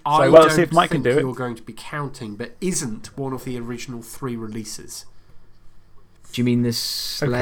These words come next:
Speaker 3: Slayer
Speaker 2: go
Speaker 3: one?
Speaker 2: for it.
Speaker 1: It's the Slayer one with
Speaker 2: Don't give a
Speaker 1: him with
Speaker 2: point.
Speaker 1: two axes,
Speaker 3: Yeah.
Speaker 1: which is also often sold
Speaker 2: Correct.
Speaker 1: as
Speaker 3: It is, yeah.
Speaker 1: just a
Speaker 3: Yeah.
Speaker 1: Slayer.
Speaker 2: Grombrindle. I've got him, yes.
Speaker 3: Yeah,
Speaker 2: so the
Speaker 3: sorry,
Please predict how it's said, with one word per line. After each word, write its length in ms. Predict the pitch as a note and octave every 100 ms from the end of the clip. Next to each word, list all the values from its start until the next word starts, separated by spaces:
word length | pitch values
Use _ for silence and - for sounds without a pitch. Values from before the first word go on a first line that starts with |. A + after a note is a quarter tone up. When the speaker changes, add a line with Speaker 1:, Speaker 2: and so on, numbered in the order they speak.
| C3+
Speaker 3:
Slayer 0 | D3+
Speaker 2:
go 120 | E3
Speaker 3:
one? 80 | A#3
Speaker 2:
for 120 | G#2
it. 100 | G2+ - - - - - - - -
Speaker 1:
It's 200 | D#3 D#3
the 120 | D#3
Slayer 600 | D3 - G3 F#3+ A3 A3+
one 480 | C3 G#2+ G2+ A#2+ - - - D3+
with 140 | D3+
Speaker 2:
Don't 80 | -
give 80 | E4
a 40 |
Speaker 1:
him 60 | A3
with 80 | E3+
Speaker 2:
point. 300 | G3+ A3 F#4
Speaker 1:
two 280 | - G#3+ F#3+
axes, 720 | C3 - - A2 C#3 - - -
Speaker 3:
Yeah. 200 | A#2 A2 - - - - -
Speaker 1:
which 220 | C#3 D3
is 240 | D3+ - - - -
also 480 | F3+ F#3+ - - B2
often 300 | C3 - C#3
sold 400 | A#2+ C#3+ B2+ A#2
Speaker 2:
Correct. 60 | A#2+
Speaker 1:
as 360 | A2 A2 -
Speaker 3:
It 80 | A#2+
is, 240 | G#2+ A#2 -
yeah. 140 | A2+ -
Speaker 1:
just 240 | - C3 -
a 20 |
Speaker 3:
Yeah. 100 | -
Speaker 1:
Slayer. 300 | D3+ G#2 F2+ - - - - - - - -
Speaker 2:
Grombrindle. 560 | B2 A#2 A#2 G#2 G#2 - - - - - -
I've 120 | D#3
got 200 | - E3
him, 180 | E3 F3
yes. 220 | D#3+ D#3
Speaker 3:
Yeah, 40 | -
Speaker 2:
so 100 | D3
the 60 | D3
Speaker 3:
sorry, 220 | - A#2+